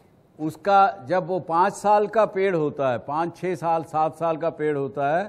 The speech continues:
तो फल देने लगता है तब तक। उन पेड़ों की जो आम की कमाई है, उससे लड़की की शिक्षा होती है और यहाँ तक इतना धन बचता है कि ताकि उसकी शादी ब्याह सब कुछ हो सके। क्यों ऐसा है?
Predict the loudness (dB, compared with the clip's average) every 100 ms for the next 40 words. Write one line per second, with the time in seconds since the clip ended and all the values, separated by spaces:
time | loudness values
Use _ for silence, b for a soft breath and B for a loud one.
0 | -10 b b b _ -8 -2 2 4 4
1 | 0 2 0 -2 -2 0 0 -2 -10 -12
2 | -20 -20 _ _ _ _ _ _ _ _
3 | _ _ _ -6 -4 -4 0 4 6 4
4 | 2 -2 0 4 6 6 4 2 -2 0
5 | 2 6 6 6 4 4 0 2 2 4
6 | 2 0 -4 -4 -6 -8 -4 6 6 6
7 | 2 -2 -2 0 -2 -6 B B B 0
8 | 2 2 0 -2 -4 -4 -6 -2 0 0
9 | 0 0 0 0 0 2 0 -2 -4 -2
10 | -6 -4 -8 -2 0 0 -2 0 0 0
11 | -6 -8 -8 -6 -8 -10 -14 -16 -20 -20
12 | _ 0 2 2 2 2